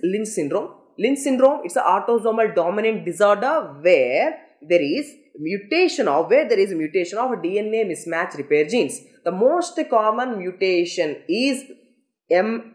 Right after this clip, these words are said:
L H one gene mutation, okay? M L H one gene mutation and M S H two gene mutation. So because of the mutation of these genes, the female can develop a multiple cancers in her body.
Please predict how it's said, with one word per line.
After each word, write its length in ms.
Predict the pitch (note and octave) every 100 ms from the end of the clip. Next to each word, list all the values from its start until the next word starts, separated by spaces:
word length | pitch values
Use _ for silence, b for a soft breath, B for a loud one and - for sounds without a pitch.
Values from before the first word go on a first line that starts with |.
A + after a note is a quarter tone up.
| -
L 260 | E3 F3 F#3 -
H 340 | D#3+ D3 - D3+ C#3+
one 320 | D#3 G3+ A3
gene 280 | F#3+ A3 G3
mutation, 420 | C#3+ C#3+ B2 -
okay? 160 | C4+ B3+ B B B
M 180 | F3 A3+
L 120 | A#3
H 180 | G3 F3
one 200 | D3+ D3
gene 160 | F#3+ G3
mutation 580 | G3 G3+ G3+ C4 C4+ -
and 180 | B3 B3+
M 380 | - G3 A#3 B3
S 280 | G#3+ G#3+ - G3
H 200 | F#3+ F3+ -
two 180 | G3 F3+
gene 260 | F#3 F#3
mutation. 460 | D3 C#3 C3+ C#3 E3
So 100 | A3
because 540 | D#3+ D#3 A#3+ C4+ C#4
of 140 | C#4 A#3
the 80 |
mutation 540 | G3 F#3 F#3 B3+ B3+ A3+
of 240 | F#3+ C#3+
these 300 | B3 D#4 A3
genes, 380 | F3+ C3+ F3 A#3 B B
the 100 | G3+ G#3
female 540 | A3 A#3 B3 B3+ B3+
can 320 | B3 F#3 D3+ C3+
develop 340 | D3+ F3 A#3 -
a 60 |
multiple 640 | D3+ D3+ F#3+ G#3 B3 B3 A#3
cancers 500 | A3 E3+ F3 G3+ G3
in 80 | F#3
her 120 | F3+
body. 320 | G#3+ C#4+ D#3